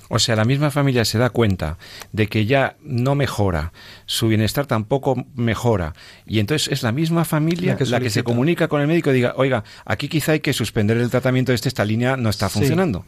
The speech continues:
Speaker 2: no les gusta verle sufrir de esa forma, y ellos mismos plantean en ese porcentaje, que no llega al diez por ciento, que podría ser adecuado a lo mejor, pues, eh, hacer esa limitación.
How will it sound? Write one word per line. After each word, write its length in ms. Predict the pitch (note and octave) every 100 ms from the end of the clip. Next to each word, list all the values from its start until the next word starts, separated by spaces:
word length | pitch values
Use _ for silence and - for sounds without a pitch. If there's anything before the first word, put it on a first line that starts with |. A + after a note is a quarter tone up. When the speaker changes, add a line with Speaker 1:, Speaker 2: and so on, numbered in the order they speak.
| -
Speaker 2:
no 340 | A#2 A#2 A#2
les 160 | A2+ A2
gusta 300 | A#2 - A#2
verle 580 | A2+ A2 A2 A2 G#2+ G#2+
sufrir 320 | - A2 B2
de 80 | A#2
esa 160 | A2
forma, 460 | A#2+ E3 D#3+ D#3+ D#3+ - - -
y 100 | C3
ellos 240 | B2 B2+ B2
mismos 440 | C#3 C#3 C#3+ C#3 - - - -
plantean 560 | - A#2 A2 G#2+ C#3 C#3
en 160 | A2+
ese 180 | B2 C#3
porcentaje, 680 | B2+ A#2 C3 A2 C#3+ - E3 -
que 100 | -
no 120 | A2
llega 200 | A2+ A2+
al 60 | A#2
diez 140 | A2
por 140 | - A2+
ciento, 360 | C#3 A#2 C#3 C#3 - - - -
que 160 | - G2+
podría 340 | G#2+ G#2 G#2+
ser 280 | G#2 A#2 A2
adecuado 400 | A2 G#2 A2 A2
a 20 |
lo 60 | G#2+
mejor, 340 | G#2 - A2+
pues, 380 | C3 G2+ G#2 - - - - - - -
eh, 220 | D3 G2+
hacer 260 | G#2+ - A#2
esa 160 | G#2
limitación. 640 | A2+ G2 G#2+ G#2 G#2 G2+